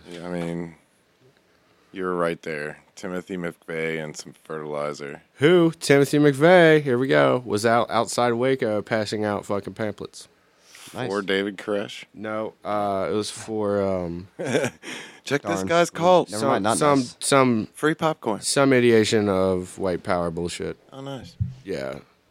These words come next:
Speaker 3: Actually,
Speaker 2: Yeah.
Speaker 3: he's just trying to get people to enroll in Baylor University.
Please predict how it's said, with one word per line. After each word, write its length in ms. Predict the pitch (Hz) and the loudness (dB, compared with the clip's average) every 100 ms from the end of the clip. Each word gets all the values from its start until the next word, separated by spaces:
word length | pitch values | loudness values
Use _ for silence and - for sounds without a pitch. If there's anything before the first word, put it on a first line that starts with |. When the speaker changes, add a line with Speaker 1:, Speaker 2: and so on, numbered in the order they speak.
| _ _ _ _ _ _ - | _ _ _ _ _ _ -10
Speaker 3:
Actually, 160 | 107 101 | -6 -4
Speaker 2:
Yeah. 40 | 120 | -4
Speaker 3:
he's 100 | 113 | -4
just 140 | 113 | 0
trying 120 | 120 | 0
to 60 | 104 | 0
get 80 | 101 | -2
people 180 | 104 104 | -4 0
to 100 | 104 | 2
enroll 240 | 101 104 | 4 4
in 60 | 98 | 2
Baylor 220 | 98 98 | 2 2
University. 540 | 95 90 87 95 - | 2 0 -2 -4 -6